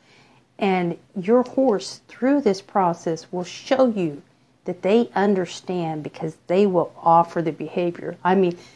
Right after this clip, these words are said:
they will put their head down. They'll put the fly mask on themselves. Now, of course, you know, they're not going to latch it. I mean, you know, if you have one that does that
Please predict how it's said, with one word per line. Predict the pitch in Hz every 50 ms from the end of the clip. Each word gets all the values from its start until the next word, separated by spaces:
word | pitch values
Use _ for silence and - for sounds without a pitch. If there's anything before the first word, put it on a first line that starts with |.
| _ _ _ _ -
they | 165 180 196
will | 214 214 220
put | 214 - - 196 190
their | - 165 175
head | 170 - 208 208 202
down. | - 180 165 160 151 151
They'll | 160 185 196
put | 196 - - 240 233 240 -
the | 190
fly | 190 - 175 175 185 202
mask | 208 202 196 196 196 196 - -
on | 180 196 208 196
themselves. | 202 202 190 190 - - 165 175 208 214 - - - - - _ _ _ _ _ _ - - - - - - _ _ _ _
Now, | - 190 175 143
of | 160 - -
course, | - 214 180 - - - 202
you | 196 190
know, | 170 170 156 - - - _ _ -
they're | 214 196 175
not | 156 147 - 160 151
going | - 151 151 165 165
to | - - - -
latch | - 240 330 190 190 190 - -
it. | 226 254 302 302 294 - _
I | - 165 170
mean, | 175 175 170 165 165 - _ _ _ _ _ _ _ _ _ _ _ _ _ _
you | - 208 196
know, | 175 147 - - -
if | 202 196 -
you | 190 202
have | - - 196 208 208 -
one | 226 208 220 233 220
that | 220 - - 165
does | 185 180 180 180 -
that | 202 202 220 254 339 -